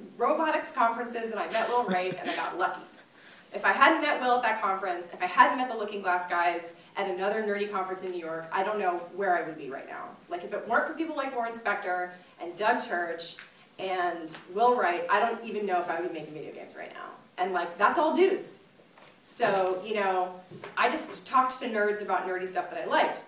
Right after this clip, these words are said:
But now I'm a hiring manager and I hire women. Do you hire women? Do you hire women in programming? Do you go to the Grace Hopper Conference of Women in Computing, which is ten thousand programmers?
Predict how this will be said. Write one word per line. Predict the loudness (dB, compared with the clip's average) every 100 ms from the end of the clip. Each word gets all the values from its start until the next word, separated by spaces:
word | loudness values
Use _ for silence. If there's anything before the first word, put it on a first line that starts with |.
| -20 _ -10
But | 0 4 6 6 6 6 0 -6 -8 -10 -20 _ -10
now | 4 8 10 10
I'm | 8
a |
hiring | 4 4 4 2
manager | -2 -2 -2 -2
and | -2
I | -2
hire | -2 -2 -2 -2
women. | 0 -2 -2 -6 -12 -18 -20 -20 -20 _
Do | -8
you | -6 -8
hire | -2 0 0 -2
women? | -4 -4 -2 -2 -4 -10 -10
Do | -8
you | -8
hire | -6 -2 -2 -2
women | -4 -6 -8 -8 -8 -8 -8
in | -8
programming? | -8 -8 -8 -6 -6
Do | -4
you | -6
go | -6 -6 -6
to |
the | -6
Grace | -4 -4
Hopper | -2 -4 -4
Conference | -4 -4 -4 -8 -8
of | -10
Women | -10 -12 -12
in | -12
Computing, | -12 -10 -10 -8
which | -10 -10
is | -12
ten | -8 -8 -6
thousand | -6 -6 -8 -10
programmers? | -10 -10 -10 -10 -10 -12